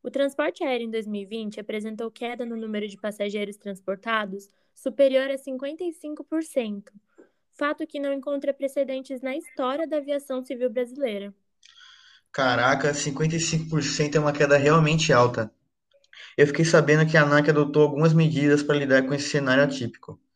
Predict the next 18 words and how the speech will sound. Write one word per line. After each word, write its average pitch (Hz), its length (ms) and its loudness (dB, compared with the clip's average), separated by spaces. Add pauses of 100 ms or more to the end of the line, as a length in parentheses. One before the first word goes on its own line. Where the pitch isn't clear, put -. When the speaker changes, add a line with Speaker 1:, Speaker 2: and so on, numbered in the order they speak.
(380)
Speaker 2:
publicadas 131 480 4
em 131 60 4
seu 135 160 2
relatório 131 520 4
de 131 60 0
gestão 131 400 0
do 131 60 6
ano 131 160 2
passado. 113 520 2 (840)
Vocês 147 220 -6
podem 190 240 6
falar 135 280 6
mais 131 220 2
sobre 123 180 -2
essas 120 200 -6
medidas 110 360 -6
pra 104 160 -4
gente? 127 420 -6